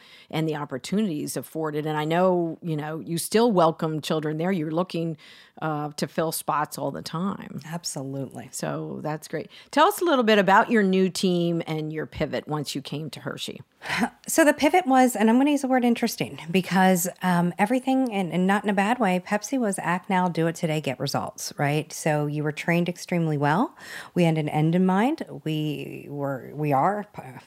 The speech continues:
Speaker 2: publicly traded company.
Speaker 1: Yeah.
Speaker 2: And, um, you found the best people and the best, they had great leaders and still have great leaders there.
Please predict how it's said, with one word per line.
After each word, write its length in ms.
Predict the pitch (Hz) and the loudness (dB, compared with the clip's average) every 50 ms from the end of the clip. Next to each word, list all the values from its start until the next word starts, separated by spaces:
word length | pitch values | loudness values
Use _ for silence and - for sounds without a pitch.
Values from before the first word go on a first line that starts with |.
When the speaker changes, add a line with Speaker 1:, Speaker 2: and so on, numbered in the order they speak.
| _ - | _ -8
Speaker 2:
publicly 480 | - 156 143 - 160 151 - - 160 147 | -4 -4 -2 -2 -2 -4 -2 -2 -2 -2
traded 320 | - - 170 165 160 147 | -2 -2 -2 0 -2 -2
company. 440 | - 170 160 165 - 233 285 - 185 | -2 -2 -2 0 2 0 0 0 0
Speaker 1:
Yeah. 200 | 185 175 160 160 - - - - - - | -2 -4 -4 -6 -10 -12 -16 -16 -8 0
Speaker 2:
And, 440 | - 175 175 180 180 180 180 180 175 | 2 4 4 4 4 4 4 4 2
um, 300 | 170 175 175 170 170 - - - | 2 4 4 2 2 -2 -4 -6
you 220 | 170 165 175 190 | -4 0 0 0
found 260 | - - 196 190 185 | 0 2 0 2 2
the 60 | 175 | 2
best 280 | 156 170 170 165 - - | 2 2 2 2 0 -4
people 440 | - 196 196 190 - 226 247 247 - 156 | -2 -2 -2 0 2 2 2 2 0 -2
and 360 | 156 156 147 147 147 143 143 | -2 -2 -2 -2 -2 -4 -4
the 40 | 143 | -2
best, 260 | - 175 185 185 - _ _ - - - 151 | 0 0 0 0 -2 _ _ -18 -16 -14 -12
they 260 | 160 160 170 190 208 | -6 0 2 2 2
had 200 | 202 202 160 - | 2 0 -2 -4
great 420 | - - 147 160 175 196 185 - | -6 -4 0 2 2 2 2 -2
leaders 540 | - 170 160 160 156 - - - - - - - | -4 -4 -4 -2 -4 -6 -8 -10 -16 -18 -18 -14
and 260 | 143 151 151 147 151 147 | -8 -4 -2 -2 -2 -2
still 240 | - - 170 160 | -4 -4 -4 -4
have 180 | 156 143 143 135 | -2 -4 -4 -4
great 220 | - 131 135 - | -4 -6 -6 -4
leaders 300 | 139 151 147 - 131 135 | -6 -8 -8 -8 -10 -10
there. 240 | - 127 113 - 147 | -8 -10 -10 -10 -12